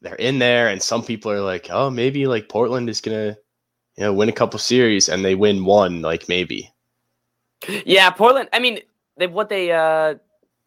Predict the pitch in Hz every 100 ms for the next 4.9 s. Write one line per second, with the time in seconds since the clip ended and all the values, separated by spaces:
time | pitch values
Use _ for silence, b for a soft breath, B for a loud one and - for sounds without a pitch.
0 | _ _ _ 160 170 214 214 214 214 -
1 | 202 160 185 240 233 196 175 180 180 -
2 | 180 135 110 101 85 110 127 92 82 76
3 | - _ _ _ _ 147 160 170 - 214
4 | 185 185 175 - 170 143 151 160 147